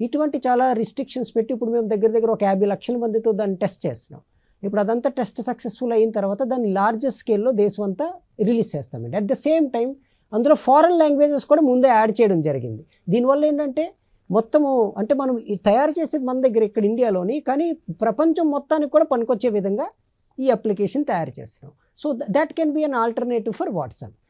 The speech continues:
So, ఇలాగా చాలా ఇనిషియేటివ్స్ స్టార్ట్ అయ్యాయండి. దాంతోపాటుగా మేము రీసెంట్గా ఇంకోటి ఏంటంటే Center of Excellences, ఎందుకంటే ఆర్టిఫిషియల్ ఇంటెలిజెన్స్‌లో మెయిన్ ఇంపార్టెంట్ ఏంటంటే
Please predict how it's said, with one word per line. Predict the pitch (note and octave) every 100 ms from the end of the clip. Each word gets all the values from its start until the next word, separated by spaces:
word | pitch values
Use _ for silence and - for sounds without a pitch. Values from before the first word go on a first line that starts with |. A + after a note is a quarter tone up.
| _
So, | -
ఇలాగా | C#4 C4 D#4 D4+
చాలా | C#4+ A#3+ B3+
ఇనిషియేటివ్స్ | D4 C4+ C4+ - B3+ C#4 -
స్టార్ట్ | G#3+ G#3 A#3+
అయ్యాయండి. | A3+ F3 C#3+ G3+ D#4+ _ _ -
దాంతోపాటుగా | D3+ F#3+ A#3 C#4+ D4 C4+ C#4
మేము | C#4 B3+
రీసెంట్గా | G#3+ A3 C#4 C4+ C4+
ఇంకోటి | B3+ B3 A#3+
ఏంటంటే | B3 C4
Center | A3 A#3 D#4+
of | F4+
Excellences, | B3 - G#3+ F3 D#3 D3+
ఎందుకంటే | F#3 B3+ C4+ A#3 C4+
ఆర్టిఫిషియల్ | C4+ G3+ G3+ C4 C#4+ C#4+ C#4
ఇంటెలిజెన్స్‌లో | C4+ C4 B3+ B3 B3+
మెయిన్ | A#3 A3 C4+
ఇంపార్టెంట్ | C4+ B3 B3 A#3+ A#3+
ఏంటంటే | A3 G#3+ G#3 F3+